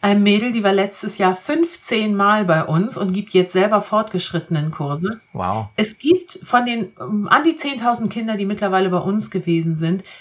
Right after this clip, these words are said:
Speaker 1: wir kennen tatsächlich eine signifikante Anzahl, von denen wir wissen, sie sind in diesen Berufen gelandet, sie studieren, sie machen eine Ausbildung.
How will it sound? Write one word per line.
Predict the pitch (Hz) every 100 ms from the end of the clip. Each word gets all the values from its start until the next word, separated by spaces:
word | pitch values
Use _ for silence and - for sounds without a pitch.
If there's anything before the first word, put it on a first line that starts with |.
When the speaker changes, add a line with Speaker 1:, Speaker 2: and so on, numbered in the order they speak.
| -
Speaker 1:
wir | 214
kennen | 214 240 254 269 262 - -
tatsächlich | 226 208 247 240 220
eine | 202
signifikante | 285 - 269 254 - 220 208 -
Anzahl, | 180 190 - 190 180 185 - - -
von | - 190
denen | 180
wir | 180 202
wissen, | 220 214
sie | 185
sind | 180 202
in | 190
diesen | 180 165 170
Berufen | 165 185 180 185
gelandet, | 180 233 240 240 214
sie | 185
studieren, | 165 - 170 185 233 214 214 214 - -
sie | -
machen | 190 170 190
eine | 170 -
Ausbildung. | 180 202 - 180 170 170 165 165